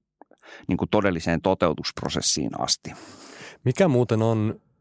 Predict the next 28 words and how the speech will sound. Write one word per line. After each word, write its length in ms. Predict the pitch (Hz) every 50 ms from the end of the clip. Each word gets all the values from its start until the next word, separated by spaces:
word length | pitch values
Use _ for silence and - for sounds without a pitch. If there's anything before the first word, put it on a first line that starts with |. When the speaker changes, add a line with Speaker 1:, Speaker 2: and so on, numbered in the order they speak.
| _ -
Speaker 2:
sen 260 | - - - 113 107 104
tuulen 460 | - 135 139 135 120 110 104 98 98
määrä, 480 | 95 95 104 110 113 110 104 101 98
mikä 240 | 90 90 87 - 92
vaaditaan? 580 | 90 98 95 95 90 - - - - 78 80 - - -
Onko 180 | - 90 117 -
se 80 | -
ihan 120 | 131 120 113
metriä 380 | 123 127 127 - 113 113 101
sekunnissa, 640 | 95 - 117 - - 101 95 92 85 - - - 90
että 160 | 85 - 92
jos 120 | 90 -
katsoo 380 | - 117 117 _ - 123 117 110 - - - - - - - - _ _ - -
uutista 540 | 139 143 143 139 - 117 - - 117 117
ja 160 | 117 117 113 113
Speaker 1:
No 160 | 165 185 180
Speaker 2:
sää-, 180 | 156 143 135
Speaker 1:
joo. 100 | 123 117
Speaker 2:
säätietoja, 640 | 101 - 139 131 120 - 123 117 113 - 117 113 110 107
niin 80 | 110
sit 120 | 107 113 -
voi 120 | 117 110
katsoa 280 | - 117 - - 113 110
tonne 340 | - - 135 127 123 117
ja 100 | 110 110
tonne 260 | 110 117 117 113 107 104
ja 80 | 104
tonne. 280 | - - 120 110 110